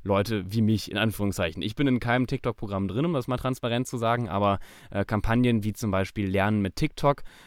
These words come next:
bieten einfach, ähm, seriösen Creatoren eine, eine gute Plattform und eine gute Möglichkeit, auch da ihren Content zu platzieren. Und wie gesagt, ich hab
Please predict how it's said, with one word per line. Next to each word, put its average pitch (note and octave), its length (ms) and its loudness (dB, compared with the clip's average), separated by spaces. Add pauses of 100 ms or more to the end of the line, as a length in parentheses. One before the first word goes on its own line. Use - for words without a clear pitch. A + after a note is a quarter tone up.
(100)
bieten B2 320 0
einfach, G#2 600 0
ähm, F#2 420 -2 (240)
seriösen B2+ 840 6
Creatoren G2 640 0 (220)
eine, F#2+ 280 -2
eine F#2+ 160 -4
gute G#2+ 220 -4
Plattform G#2+ 580 2
und F#2 80 -2
eine F2 160 -6
gute G2+ 180 -4
Möglichkeit, F#2+ 520 -4
auch F2+ 80 -6
da F#2+ 120 -2
ihren F#2 180 -4
Content F2+ 360 -6
zu F2+ 320 -6 (280)
platzieren. G#2 440 2
Und F2 160 -14
wie F#2+ 80 -6
gesagt, G2+ 240 0
ich F#2 240 -16
hab G2+ 100 -10